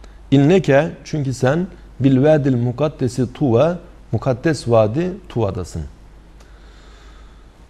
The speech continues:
Burada ilahi hitap, Allahu Teala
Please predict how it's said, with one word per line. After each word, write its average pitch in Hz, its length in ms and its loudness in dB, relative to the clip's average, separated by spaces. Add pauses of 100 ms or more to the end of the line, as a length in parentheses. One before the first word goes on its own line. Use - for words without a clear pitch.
(180)
Burada 185 420 4 (360)
ilahi 156 480 4
hitap, 123 340 0 (340)
Allahu 160 400 4
Teala 143 460 2